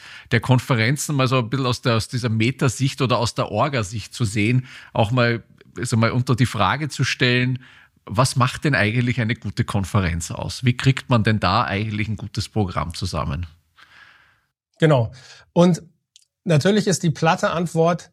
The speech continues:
Speaker 2: indem man die besten Vorträge hat. Aber das ist ja genauso, wie wenn man fragt, wie kriegt man eine gute Software mit möglichst wenig Fehlern, wenn man sagt, indem man die beste Software hat. Und als Tester interessiert uns ja trotzdem,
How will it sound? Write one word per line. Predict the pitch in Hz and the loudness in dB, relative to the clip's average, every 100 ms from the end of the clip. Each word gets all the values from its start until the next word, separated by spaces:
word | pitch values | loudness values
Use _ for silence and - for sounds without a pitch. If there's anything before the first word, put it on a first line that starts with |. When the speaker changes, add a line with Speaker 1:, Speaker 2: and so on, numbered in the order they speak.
| _ | _
Speaker 2:
indem | 165 160 165 | 2 4 4
man | 156 | 4
die | 147 | 2
besten | 135 160 - 143 | 2 0 0 -2
Vorträge | 156 170 - 185 185 156 | 0 -2 -2 -2 0 -4
hat. | 302 - _ _ _ _ _ _ - _ _ | -6 -12 _ _ _ _ _ _ -20 _ _
Aber | 151 165 | 2 2
das | 170 | 2
ist | 214 - | -2 0
ja | 180 170 170 - _ _ _ - | 0 0 -2 -8 _ _ _ 0
genauso, | 165 151 180 202 202 | 2 4 4 2 2
wie | 180 170 | 2 2
wenn | 170 | 2
man | 165 | 0
fragt, | - 156 170 - 175 | 0 0 0 -2 -2
wie | 160 | 0
kriegt | 190 185 | -2 2
man | 180 165 | 4 6
eine | 151 | 4
gute | 190 180 | 2 0
Software | - 180 - 175 | 0 0 2 2
mit | 165 156 | 4 4
möglichst | 160 170 156 - 151 | 2 4 0 0 2
wenig | 156 165 151 - _ | 4 4 2 -4 _
Fehlern, | - - 180 190 202 262 - _ | -4 2 4 4 0 -2 -10 _
wenn | 160 | 2
man | 160 160 | 4 4
sagt, | 160 165 - | 2 0 0
indem | 160 151 170 | 0 2 2
man | 175 160 | 2 2
die | |
beste | 139 160 - 160 | 2 0 -2 -4
Software | - 156 - 127 | -2 -4 -4 -8
hat. | 101 95 - _ _ _ - - - - | -8 -12 -18 _ _ _ -20 -20 -20 -20
Und | - 165 170 | 0 2 4
als | 170 - | 0 2
Tester | 214 202 220 | 2 2 0
interessiert | 202 180 - 214 | 0 -2 2 2
uns | 208 165 | 2 0
ja | 180 | 0
trotzdem, | - 185 - 208 214 247 | 2 0 0 0 0 0